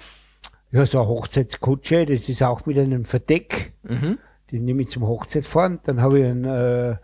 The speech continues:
Speaker 1: Char-, einen, einen Break hab ich da.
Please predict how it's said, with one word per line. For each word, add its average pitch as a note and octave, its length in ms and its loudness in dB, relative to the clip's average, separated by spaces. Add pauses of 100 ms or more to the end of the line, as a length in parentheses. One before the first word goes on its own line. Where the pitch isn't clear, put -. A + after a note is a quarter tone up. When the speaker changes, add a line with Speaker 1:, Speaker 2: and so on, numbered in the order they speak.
(540)
Speaker 1:
Char-, C3 880 0
einen, B2 280 -2
einen A#2+ 320 -4
Break C#3 500 2
hab F3 160 2
ich - 180 -6
da. E3 480 0